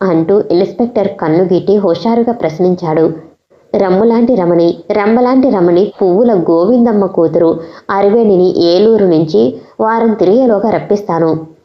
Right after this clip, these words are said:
చాలా?" "చాలు, కడుపు నిండింది," సంతృప్తి చెందుతూ అన్నాడు.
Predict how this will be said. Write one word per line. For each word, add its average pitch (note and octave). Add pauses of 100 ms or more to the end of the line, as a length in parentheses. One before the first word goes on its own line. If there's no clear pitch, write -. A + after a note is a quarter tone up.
(120)
చాలా?" E3+ (720)
"చాలు, F#3 (140)
కడుపు F3
నిండింది," F#3+ (320)
సంతృప్తి C4
చెందుతూ F#3+
అన్నాడు. E3+